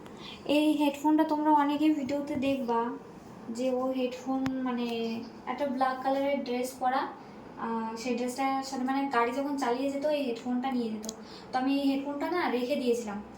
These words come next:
দিতাম না, যে, "তুই হেডফোন লাগিয়ে গাড়ি চালাস, যদি কিছু হয়", দিতাম না। এই হেডফোনটা রেখে দিয়েছিলাম বলে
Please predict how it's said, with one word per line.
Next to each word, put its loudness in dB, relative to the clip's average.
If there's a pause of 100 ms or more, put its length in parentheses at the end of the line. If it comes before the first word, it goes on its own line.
(260)
দিতাম 2
না, 0 (460)
যে, 2 (120)
"তুই -2
হেডফোন 0
লাগিয়ে 2
গাড়ি 2
চালাস, -2 (400)
যদি -4
কিছু -4
হয়", 0 (160)
দিতাম -2
না। -2
এই 2
হেডফোনটা -2
রেখে 0
দিয়েছিলাম -2
বলে -2